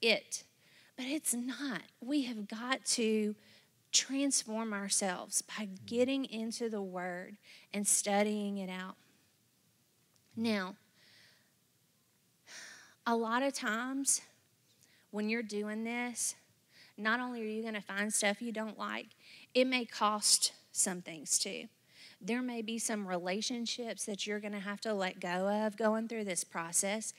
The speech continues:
There may be behaviors and things that you may have to let go of. This may cost you, but I promise you, it's for your better. It's for your good.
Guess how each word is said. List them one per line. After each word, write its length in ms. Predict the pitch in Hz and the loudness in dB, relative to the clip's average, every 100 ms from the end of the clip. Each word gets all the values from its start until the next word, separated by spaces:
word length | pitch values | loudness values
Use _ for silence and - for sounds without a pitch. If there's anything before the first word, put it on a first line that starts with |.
| - - 208 | -14 -16 0
There 180 | 214 247 | 4 4
may 180 | 240 | 2
be 260 | 220 220 202 - _ _ - | 0 0 -4 -8 _ _ -2
behaviors 840 | 202 190 - 208 208 233 254 262 - 208 | 4 4 4 4 4 2 2 2 -2 -4
and 240 | 190 175 | -6 -2
things 520 | 208 208 226 262 220 - - - | 0 0 0 -2 -4 -12 -20 -2
that 140 | 208 202 | 0 0
you 200 | 196 233 | 0 0
may 200 | 233 220 | 0 0
have 240 | 226 214 | 0 0
to 140 | 226 | 0
let 280 | 220 202 190 | 0 -2 -2
go 280 | 196 196 190 | 2 4 2
of. 340 | 165 - - - _ _ _ - _ 214 | -4 -10 -16 -20 _ _ _ -20 _ 0
This 260 | 294 - | 2 2
may 200 | 311 311 | 2 0
cost 600 | - - 226 240 - - | 0 -4 -4 2 2 2
you, 220 | - 113 - _ _ _ | -2 -8 -14 _ _ _
but 120 | 240 240 | -4 -2
I 100 | 233 | -2
promise 640 | - 233 226 226 - 208 | -2 -2 -2 0 -2 -2
you, 220 | 196 - | -4 -6
it's 220 | 262 226 - | -4 -2 -2
for 300 | 240 226 240 | 0 2 2
your 200 | 214 180 | 0 -4
better. 500 | 185 190 - - - _ _ _ - - | -2 -2 -2 -6 -14 _ _ _ -20 -2
It's 200 | 254 - | 2 2
for 320 | - 240 240 | 0 2 4
your 220 | 247 220 196 | 4 2 0
good. 560 | 180 208 208 160 180 | 4 8 8 6 0